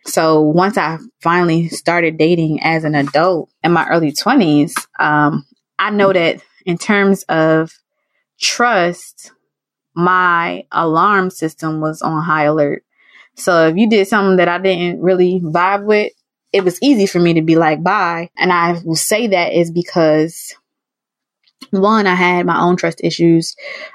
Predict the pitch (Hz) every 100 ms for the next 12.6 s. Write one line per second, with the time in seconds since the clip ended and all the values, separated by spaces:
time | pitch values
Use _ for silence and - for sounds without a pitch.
0 | - 160 156 156 139 175 190 - 170 165
1 | 165 156 151 170 185 160 151 160 160 156
2 | 156 156 156 160 - 151 - 151 156 156
3 | 165 180 180 160 165 156 165 160 156 151
4 | 160 165 156 156 160 - - 160 156 160
5 | - _ - - _ - 175 165 147 156
6 | 156 156 151 139 156 165 156 151 143 -
7 | 147 147 - - - 147 151 147 151 165
8 | 160 156 156 143 _ _ - 180 160 -
9 | 170 160 151 170 180 165 165 165 165 -
10 | - - - 170 165 170 165 - 165 160
11 | 151 165 160 156 147 147 151 151 - -
12 | 156 156 156 - 170 165